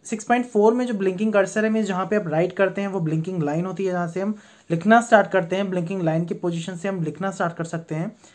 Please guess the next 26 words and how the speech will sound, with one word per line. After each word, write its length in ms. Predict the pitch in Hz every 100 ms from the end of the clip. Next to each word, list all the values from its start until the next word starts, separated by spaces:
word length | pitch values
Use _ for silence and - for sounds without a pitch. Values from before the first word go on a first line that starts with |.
| _ _ -
So, 280 | - 277 285 - _ _ _ 185
now 140 | 214
step 240 | 233 - 269 - -
third, 220 | 202 208 - - 208
click 200 | 220 233
on 120 | 254 247
file 260 | 165 180 208
tab। 120 | 220
फाइल 280 | 226 180 170
टैब 160 | 190 196
पे 120 | 202
क्लिक 220 | 208 208
करना 240 | 202 196 190
है, 120 | 196
then 180 | 180 185 - - - -
सेव 220 | 196 196
ऑप्शन 280 | 190 190 170
पे 120 | 180
जाके 400 | 147 131 196 285 - _ -
अपनी 200 | 151 185
फाइल 220 | 175 156
को 160 | 147 208
दोबारा 320 | 175 143 139
से 140 | 143 214
save 360 | 185 170
as 60 | 165